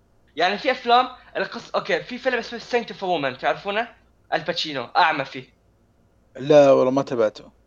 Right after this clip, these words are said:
Speaker 1: قصته بيض والله العظيم، هو أعمى ويبي يروح رحلة في المدينة ويجي معاه شخص يحمله يوديه كل مكان. التمثيل فيه،
Speaker 2: أوكي.
Speaker 1: القصة بيض، ولكن التمثيل فيه يمكن أفضل تمثيل في تاريخ السينما غير The Godfather.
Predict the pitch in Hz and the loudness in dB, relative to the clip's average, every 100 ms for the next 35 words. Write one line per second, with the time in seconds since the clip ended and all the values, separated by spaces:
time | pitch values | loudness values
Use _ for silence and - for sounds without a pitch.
0 | _ - 622 302 277 190 208 180 147 156 | _ -2 0 0 0 2 4 4 2 2
1 | 160 139 135 135 147 226 220 180 180 214 | 2 0 -2 -6 -4 2 4 4 0 -4
2 | - _ _ _ _ 156 180 180 196 190 | -4 _ _ _ _ -4 -2 -2 -4 -6
3 | 180 180 196 196 - 175 196 202 185 170 | -8 -2 -2 -2 -8 -4 -2 -2 -6 -6
4 | 165 165 180 226 - 165 165 190 170 165 | -6 -6 -4 -4 -2 -4 -4 -2 2 4
5 | 185 185 - - 233 - - 175 190 208 | 2 -2 -12 -8 -6 -6 -8 -8 -4 -2
6 | 214 165 151 147 151 131 120 120 - _ | 0 0 -2 -8 -8 -10 -8 -12 -14 _
7 | _ _ _ - 190 254 226 294 262 - | _ _ _ -10 -2 0 0 -4 -4 0
8 | 285 - - 277 247 - 202 269 285 - | 0 0 -4 -4 -8 -8 2 4 4 -2
9 | 196 226 262 247 233 208 269 247 277 269 | 0 0 0 -6 -6 -6 -8 -8 -10 -10
10 | _ _ _ _ 214 - - 254 - 262 | _ _ _ _ -10 -8 -6 -6 0 0
11 | 254 214 175 254 254 _ 170 196 196 185 | 0 -4 -4 -12 -12 _ -2 -2 -2 -8
12 | 202 190 202 202 175 175 151 _ _ - | -6 -4 -2 -4 -4 -4 -6 _ _ -8
13 | 170 165 160 170 | -8 -6 -6 -6